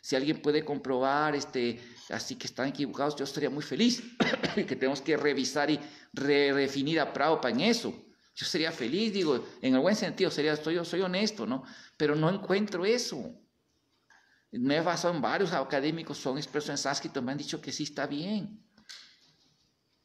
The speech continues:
O sea, eh, nada más buscar, rebuscar así, ¿no? Para justificar algo, ¿no? Eso se llama en la filosofía, la, la lógica de la gallina.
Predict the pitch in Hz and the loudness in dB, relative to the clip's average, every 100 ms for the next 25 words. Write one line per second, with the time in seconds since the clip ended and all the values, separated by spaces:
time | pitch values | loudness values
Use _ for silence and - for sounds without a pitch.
0 | _ _ _ - 156 170 165 - - - | _ _ _ 0 2 2 2 -2 -8 -18
1 | - - 104 131 151 175 190 202 196 180 | -10 -6 -4 -6 -6 -4 -2 0 0 -4
2 | - 180 196 190 185 151 - 170 185 175 | 0 2 2 2 0 0 -2 0 2 0
3 | 170 175 151 170 156 127 139 131 147 135 | -2 -2 0 0 0 0 -2 -6 -8 -8
4 | 113 151 156 214 220 127 123 - - - | -4 -2 0 0 0 -2 -4 -6 -14 -20
5 | - 156 180 175 143 151 175 180 - 151 | -4 -2 0 -2 0 0 2 0 0 -2
6 | 143 139 135 135 139 - 160 147 139 107 | -2 -2 -2 -2 -4 -2 0 2 0 0
7 | 123 120 143 175 165 160 135 117 110 110 | 0 0 0 -4 -4 -2 0 -2 -2 -2
8 | 175 196 127 | -2 -2 -4